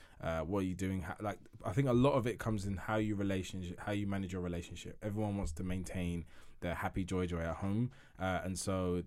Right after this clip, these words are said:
that's one of the biggest challenges when you become a father. So we, we kinda connected on that, and then, um, it grew into a podcast, and then grew into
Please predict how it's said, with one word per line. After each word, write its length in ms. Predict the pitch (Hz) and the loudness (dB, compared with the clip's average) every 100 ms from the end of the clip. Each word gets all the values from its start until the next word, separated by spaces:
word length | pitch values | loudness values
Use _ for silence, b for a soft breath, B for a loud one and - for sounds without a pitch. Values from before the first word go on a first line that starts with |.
| - | -2
that's 240 | 92 - | -4 -2
one 100 | 101 | -2
of 40 | |
the 60 | 95 | 0
biggest 300 | 85 92 87 | 0 -2 -2
challenges 420 | - 92 87 82 | -2 0 0 -4
when 120 | 80 78 | -6 -6
you 60 | |
become 300 | 80 80 85 | -6 -6 -6
a 60 | 78 | -6
father. 340 | - 76 78 | -6 -6 -8
So 360 | - 90 85 80 b b b | -4 -2 -2 -4 b b b
we, 140 | 95 87 - | -6 -6 -8
we 80 | 107 | -6
kinda 240 | 92 113 101 | -2 0 0
connected 400 | 95 98 92 90 | -2 -6 -4 -2
on 160 | 90 | -2
that, 220 | 98 101 95 | 0 -2 -2
and 160 | 90 87 | -6 -4
then, 340 | 87 85 82 | -2 -4 -6
um, 420 | - 85 85 82 - | -8 -6 -6 -6 -8
it 160 | 92 90 | -10 -8
grew 300 | 90 101 107 | -2 0 2
into 440 | 92 - 90 87 - | 0 -2 -2 -2 -4
a 80 | 90 | -8
podcast, 640 | - 92 - 85 85 - - | -6 -6 -6 -6 -8 -10 -10
and 80 | 90 | -6
then 140 | 87 | -6
grew 340 | 82 87 90 | -4 -2 0
into 580 | 87 85 78 90 85 82 | 0 -2 -4 -2 -2 -2